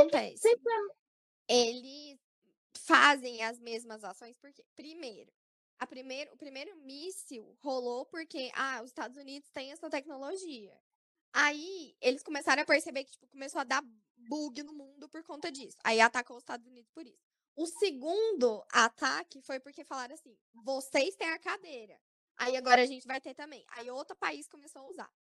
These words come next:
Speaker 2: Aí teve um ata-, outro ataque. Aí o outro ataque foi <laughs> porque todo mundo prometeu que não ia usar.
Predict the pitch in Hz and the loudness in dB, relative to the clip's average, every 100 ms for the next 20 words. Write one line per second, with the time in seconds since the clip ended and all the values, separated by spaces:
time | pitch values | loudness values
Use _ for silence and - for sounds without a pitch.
0 | _ - 226 - 226 240 240 233 208 269 | _ -6 -6 -4 -10 -10 -14 -10 -10 -10
1 | - 233 - _ _ _ _ 247 277 381 | -18 -18 -18 _ _ _ _ -8 -8 -12
2 | - 311 294 330 - 370 240 226 277 269 | -18 -12 -10 -10 -12 -10 -8 4 6 6
3 | 277 _ 226 _ _ - 302 381 247 294 | 2 _ _ _ _ -20 -16 -16 _ -20
4 | - - 277 247 _ _ _ _ - 330 | -20 -20 -18 -20 _ _ _ _ -8 -6
5 | 349 392 370 392 330 330 311 339 339 392 | -6 -16 -16 -12 -12 -12 -18 -18 -18 -18
6 | 415 285 208 | -16 -16 -16